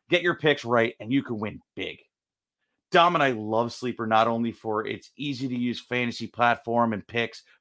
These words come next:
but also for the fastest alerts on the planet, and you can get 'em for fantasy football and baseball for call-ups or injuries to beat somebody to the waiver wire.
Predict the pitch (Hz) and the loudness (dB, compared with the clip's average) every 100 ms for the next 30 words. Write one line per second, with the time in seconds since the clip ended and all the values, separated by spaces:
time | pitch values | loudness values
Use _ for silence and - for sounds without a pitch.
0 | _ - 135 - 135 135 - 135 117 104 | _ 4 4 4 2 2 2 0 0 -2
1 | - - 127 131 - 135 - 127 113 110 | -4 2 6 6 4 -4 0 0 2 2
2 | 107 - 113 110 101 - 120 113 110 110 | 0 -4 -6 -4 -6 -6 0 2 2 -2
3 | _ _ - 113 113 104 104 107 98 95 | _ _ -4 0 0 2 4 4 4 -4
4 | - 131 123 113 - 113 - 101 95 85 | 2 2 0 -6 -4 -2 4 4 4 0
5 | 107 101 - 101 95 90 - - 131 123 | 0 0 2 2 2 -6 -6 2 4 6
6 | 117 113 - _ - - 131 135 - 135 | 4 2 -4 _ -20 0 6 6 4 2
7 | 120 110 107 - 90 110 104 - 117 101 | 2 2 0 -2 -4 -4 -4 -2 0 4
8 | 101 104 104 107 92 98 101 90 - - | 4 4 2 0 -2 -6 -10 -10 -12 -14